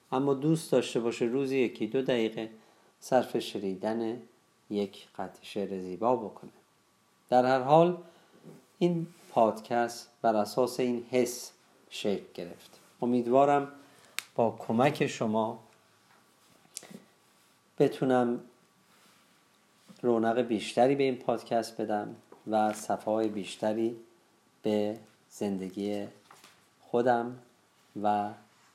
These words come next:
دیگران. شاید از اونجا که در آستانهٔ بهار و نوروز هستیم، فکر کردم شاید بد نباشه که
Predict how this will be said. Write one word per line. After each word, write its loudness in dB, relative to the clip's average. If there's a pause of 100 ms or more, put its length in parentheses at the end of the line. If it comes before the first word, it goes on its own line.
(840)
دیگران. 0 (680)
شاید -6 (1600)
از 10
اونجا 6
که 4
در 12
آستانهٔ 6
بهار 8
و 2
نوروز 4
هستیم، 0 (1200)
فکر 6
کردم 6
شاید 4
بد 6
نباشه 0
که 0